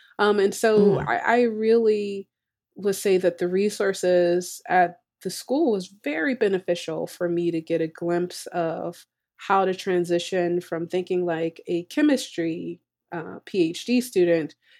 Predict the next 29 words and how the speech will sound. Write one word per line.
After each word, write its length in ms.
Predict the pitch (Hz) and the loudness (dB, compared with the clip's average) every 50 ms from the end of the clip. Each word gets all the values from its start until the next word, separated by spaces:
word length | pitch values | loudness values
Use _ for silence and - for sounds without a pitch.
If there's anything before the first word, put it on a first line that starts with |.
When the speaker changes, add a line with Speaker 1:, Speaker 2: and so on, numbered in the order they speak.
| _ _ _ | _ _ _
Speaker 1:
into 1000 | - 196 190 190 185 180 - - - 175 170 170 165 165 165 165 165 180 175 - _ - | 2 2 2 2 0 -4 -4 -2 0 2 2 2 2 0 0 -2 -2 -4 -6 -10 _ -4
a 220 | 180 175 165 160 | -2 -2 0 0
entrepreneur 1040 | - 175 175 175 - 180 165 - 175 175 180 175 175 170 170 165 160 160 160 165 - | 0 0 -2 -2 -4 -8 -6 -2 0 0 2 2 2 0 0 -2 -2 -4 -6 -8 -8
or 400 | - 170 165 165 165 165 170 175 | -6 -4 -4 -4 -6 -6 -8 -10
a 120 | 165 - - | -10 -12 -10
potential 500 | _ - 180 - 190 185 185 180 180 175 | _ -8 -6 -4 -6 -6 -4 -2 -4 -4
C 360 | 175 - 190 180 180 175 175 | -2 -2 -2 0 2 2 4
E 40 | 180 | 4
O 300 | 180 175 170 165 165 165 165 | 4 4 4 2 0 0 -2
that 180 | 170 170 175 | -6 -6 -6
is, 200 | - 170 - - _ _ _ | -6 -8 -8 -12 _ _ _
is 200 | - 180 170 - | -6 -4 -4 -4
trying 280 | - - 208 185 180 175 | -4 -2 -2 0 0 0
to 120 | 170 180 | 0 -2
sell 640 | 175 - - - 196 196 190 185 190 185 185 185 185 _ - - _ _ | -4 -2 0 2 4 6 6 6 6 4 2 0 -2 _ -20 -20 _ _
first 380 | - - - 202 196 196 - - | -4 0 4 4 4 4 2 0
this 200 | - 202 196 - | 0 0 2 4
idea 680 | 175 175 180 175 202 208 214 196 180 170 170 170 170 - | 4 4 4 4 4 4 6 6 6 6 6 4 4 2
and 120 | - 175 180 | 0 -2 0
hopefully 480 | 185 185 180 - - 175 170 170 165 | 0 0 0 -2 -2 -2 0 0 0
build 300 | 165 165 185 196 208 202 | 2 2 4 4 4 4
off 220 | 196 170 165 165 - | 4 4 2 2 0
of 60 | 170 | 0
this 200 | 175 165 170 - | 0 2 2 2
idea 560 | 165 165 165 160 - 160 160 160 160 156 - | 0 0 -2 -2 -2 0 0 0 0 -2 -4
a 60 | - | -6
successful 500 | 175 - - 170 - 170 160 - - - 165 - | -8 -8 -10 -8 -8 -8 -10 -10 -12 -12 -2 0
Speaker 2:
Yeah. 0 | |
Speaker 1:
company. 580 | 175 165 147 190 196 170 160 - - - - | 0 0 0 -2 -6 -6 -8 -10 -14 -16 -20